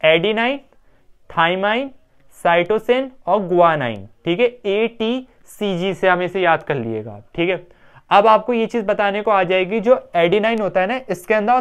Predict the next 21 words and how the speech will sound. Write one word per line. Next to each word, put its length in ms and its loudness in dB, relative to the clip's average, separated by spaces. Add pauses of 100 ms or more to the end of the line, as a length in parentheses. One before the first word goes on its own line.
थाइमाइन 440 0
होता 240 -2
है, 140 -6
ये 80 0
दोनों 280 0
आपस 260 2
में 100 -4 (260)
कौन 180 0
सा 140 2
बॉन्ड 260 4
बना 220 2
रहे 100 -2
होते 260 -6
हैं? 80 -12 (320)
ये 160 4
बना 240 4
रहे 120 0
होते 180 -6
हैं 140 -8
हाइड्रोजन 680 0
बॉन्ड। 260 -8